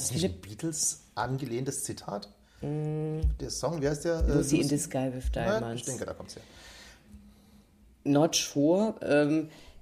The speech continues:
Speaker 2: also, ich hab da den Eindruck, sie fr-, sie, sie, sie beschreibt sehr gut diesen Nebel, in dem sich viele Leute finden. Und ich würde Herrn Falschgold widersprechen,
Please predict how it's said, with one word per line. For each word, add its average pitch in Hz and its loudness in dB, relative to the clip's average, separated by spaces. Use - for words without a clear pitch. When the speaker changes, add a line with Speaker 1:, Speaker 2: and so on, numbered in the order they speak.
Speaker 2:
also, 156 6
ich 170 4
hab 196 2
da 190 8
den 165 6
Eindruck, - 2
sie - -2
fr-, - -4
sie, - -6
sie, 160 4
sie 151 -2
beschreibt 156 4
sehr 165 6
gut 165 -4
diesen 147 -4
Nebel, 160 0
in 185 -2
dem 185 0
sich 185 -8
viele 180 -8
Leute 175 2
finden. 180 -6
Und 147 2
ich - -2
würde 165 6
Herrn 151 0
Falschgold 160 4
widersprechen, 156 0